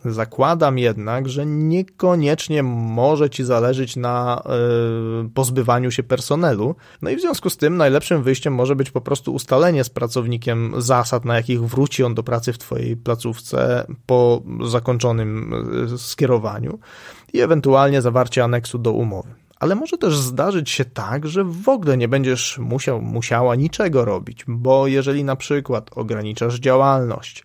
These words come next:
a kontrakt z lekarzem przewiduje wyłącznie wynagrodzenie za usługi faktycznie wykonane,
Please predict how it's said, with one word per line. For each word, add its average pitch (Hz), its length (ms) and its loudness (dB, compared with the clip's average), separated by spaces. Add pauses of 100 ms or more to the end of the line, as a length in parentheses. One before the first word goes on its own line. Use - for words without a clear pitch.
a 113 480 -2
kontrakt 120 680 -4
z 120 100 -8
lekarzem 120 560 0
przewiduje 120 800 0 (240)
wyłącznie 131 720 2
wynagrodzenie 127 800 0
za 123 120 2
usługi 127 480 -2
faktycznie - 680 -2
wykonane, 104 720 -2